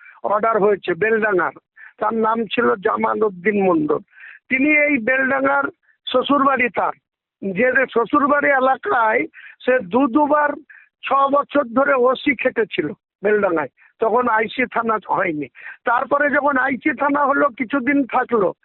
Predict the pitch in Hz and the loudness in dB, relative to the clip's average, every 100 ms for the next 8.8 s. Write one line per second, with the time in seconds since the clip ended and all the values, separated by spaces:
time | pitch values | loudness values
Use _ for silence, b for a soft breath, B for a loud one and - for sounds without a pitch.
0 | B B - 240 254 277 277 277 247 277 | B B -4 -2 0 0 0 -4 -4 0
1 | 247 247 285 240 269 - 240 - 220 247 | 0 0 0 0 0 -2 -4 -2 -2 0
2 | 214 214 190 214 226 277 277 277 285 247 | 2 2 2 2 0 0 0 0 -2 -2
3 | 269 269 262 - 269 - 254 233 269 214 | 0 0 0 0 -2 0 -4 -2 -2 0
4 | 294 311 B B B 220 262 320 - - | 0 0 B B B 0 2 0 0 0
5 | 311 254 277 269 254 254 240 214 - 170 | 0 2 0 0 0 2 2 0 0 0
6 | 135 B B B - 208 277 277 285 285 | -2 B B B -4 0 2 2 2 0
7 | 277 254 247 294 226 277 269 269 - 247 | 0 0 2 0 2 2 2 2 2 2
8 | 240 226 190 - 226 226 247 311 | 2 -2 -2 -2 2 2 4 2